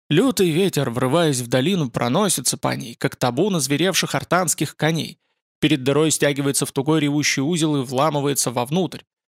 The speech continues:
с тем, чтобы пронестись через широкую каменную дыру,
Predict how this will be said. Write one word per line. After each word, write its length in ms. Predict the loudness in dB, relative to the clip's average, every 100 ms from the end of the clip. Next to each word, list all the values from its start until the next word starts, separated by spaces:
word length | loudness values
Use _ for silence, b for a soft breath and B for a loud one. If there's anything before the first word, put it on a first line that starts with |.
| _
с 80 | -4
тем, 240 | 2 2 2
чтобы 280 | -2 -2
пронестись 540 | -2 -2 -2 0 0 0
через 300 | 0 0 0
широкую 520 | -2 0 0 0 0
каменную 500 | 0 0 0 -2 -2
дыру, 320 | -2 -2 -4